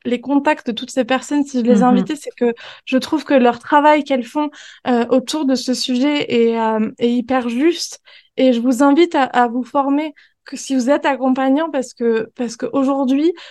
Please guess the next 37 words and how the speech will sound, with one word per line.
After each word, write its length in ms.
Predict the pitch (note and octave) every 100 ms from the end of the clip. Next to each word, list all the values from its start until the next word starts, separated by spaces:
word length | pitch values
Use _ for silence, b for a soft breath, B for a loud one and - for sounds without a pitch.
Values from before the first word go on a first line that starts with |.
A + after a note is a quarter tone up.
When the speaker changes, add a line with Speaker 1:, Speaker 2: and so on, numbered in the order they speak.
| B
Speaker 1:
le 100 | B3+
H 220 | B3+ B3
D, 120 | A#3 D#4
c'est 280 | - A#3+
pour 200 | A#3 B3
moi 280 | B3+ C#4+ D4+
la 200 | C4+ B3+
science 440 | B3+ - D#4+ D#4+ -
qui 160 | C4
donne 180 | B3+ B3+
la, 200 | A#3+ A3 _ _ _ B3+
le 180 | B3
plus 320 | - D#4+ D#4+ A#3
de 120 | A#3+
profondeur 640 | - D#4 C4 D4 C#4+ D#4+
sur 160 | - C4
la 140 | A3+
compréhension 640 | A3 C#4 C4+ D4 C#4+ - D4
de 100 | B3+
l'être 300 | B3 - C4
humain. 200 | A#3 A#3 B B B B B _
Et, 240 | C4 A#3+ A#3
euh, 640 | A3+ A3+ A3+ A3 A3 A3 A#3 -
et 60 |
voilà, 220 | G#3 F#3+ -
Speaker 2:
Ouais. 160 | F#3
Speaker 1:
c'était 200 | E3+ -
un 80 | G#3+
peu 100 | A3+
mon 180 | B3 A#3
message, 420 | A3 G#3+ A#3+ A3+
euh, 300 | A3 G#3+ G#3 G3+ F#3+ _ - _ -
<laughs> 400 | E4 - - _
Cécilia 380 | G#3+ D4+ - C#4+
Speaker 2:
Ouais. 40 |
Speaker 1:
pas 80 | C#4
contente. 460 | G#3+ A3 G3+ -